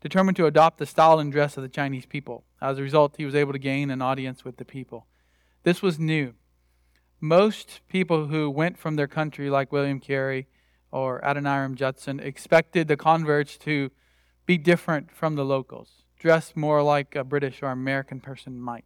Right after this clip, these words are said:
to adopt some of the Christian culture that had developed in the West. Hudson Taylor said, "These people aren't listening to me 'cause they see me as a, as a Westerner. They see me as a British person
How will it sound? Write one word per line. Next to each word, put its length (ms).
to 400
adopt 360
some 260
of 80
the 80
Christian 460
culture 500
that 100
had 120
developed 380
in 100
the 80
West. 380
Hudson 300
Taylor 340
said, 220
"These 120
people 240
aren't 180
listening 360
to 100
me 160
'cause 180
they 80
see 240
me 200
as 200
a, 140
as 80
a 60
Westerner. 520
They 120
see 220
me 140
as 140
a 80
British 420
person 560